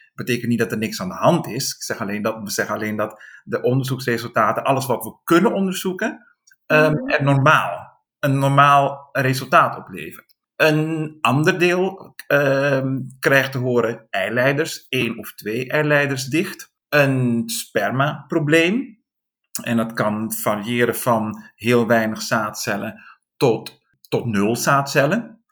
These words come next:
Speaker 1: Of een ovulatieprobleem, hè. Of, en, maar dat uit zich over het algemeen in een onregelmatige menstruatiecyclus.
Speaker 2: Ja. Ja.
Speaker 1: Dat zijn
Speaker 2: Ja.
Speaker 1: eigenlijk de drie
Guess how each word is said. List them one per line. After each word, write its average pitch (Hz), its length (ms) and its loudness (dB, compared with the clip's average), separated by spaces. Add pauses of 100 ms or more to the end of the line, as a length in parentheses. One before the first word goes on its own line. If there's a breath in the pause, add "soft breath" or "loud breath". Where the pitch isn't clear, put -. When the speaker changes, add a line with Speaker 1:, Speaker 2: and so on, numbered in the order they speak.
Speaker 1:
Of 214 200 6
een 147 180 0
ovulatieprobleem, 113 1080 0
hè. 165 80 -4
Of, - 300 2
en, 131 180 -2
maar 127 100 2
dat 131 200 2
uit 127 180 2
zich 135 180 -6
over 104 180 0
het 98 100 -6
algemeen 131 580 0
in 120 120 -2
een 117 340 -2
onregelmatige 110 1120 0 (640)
menstruatiecyclus. 107 1700 -4 (320)
Speaker 2:
Ja. - 120 -8
Ja. 165 100 6
Speaker 1:
Dat 170 120 -4
zijn 147 180 -4
Speaker 2:
Ja. - 80 -10
Speaker 1:
eigenlijk 127 380 0
de 117 160 -4
drie 131 540 -4